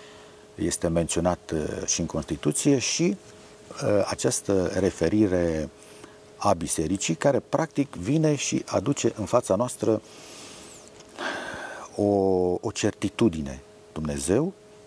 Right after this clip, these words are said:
de la bun început, ne-a dat această posibilitate ca prin această uniune, bărbat-femeie,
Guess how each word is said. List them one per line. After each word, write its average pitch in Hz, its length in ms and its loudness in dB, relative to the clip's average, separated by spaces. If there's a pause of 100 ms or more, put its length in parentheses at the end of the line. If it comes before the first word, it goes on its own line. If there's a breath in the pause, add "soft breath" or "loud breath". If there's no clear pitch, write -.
(100)
de - 140 -4
la 78 120 2
bun 101 160 2
început, 78 500 0 (760 loud breath)
ne-a 87 160 4
dat 120 200 2
această 113 320 -2
posibilitate 87 680 -2
ca - 220 0 (140)
prin 147 320 4 (140)
această 95 480 2
uniune, 92 320 -4
bărbat-femeie, 85 1040 0